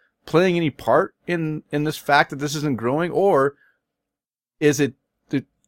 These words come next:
you know, the, the, the real craft beer drinker is, knows the difference and just buys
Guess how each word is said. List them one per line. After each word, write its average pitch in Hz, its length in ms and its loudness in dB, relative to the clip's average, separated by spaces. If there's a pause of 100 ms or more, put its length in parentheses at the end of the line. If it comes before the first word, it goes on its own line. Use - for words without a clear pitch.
(200)
you 143 80 -4
know, 120 160 -2
the, 120 220 -10
the, 135 220 -12
the 131 160 0
real 165 520 4 (160)
craft 135 280 2
beer 135 160 2
drinker 131 480 -2
is, 117 320 0 (420)
knows 147 380 2
the 131 60 2
difference 127 380 0
and 117 80 -4
just 120 180 -6
buys 123 440 4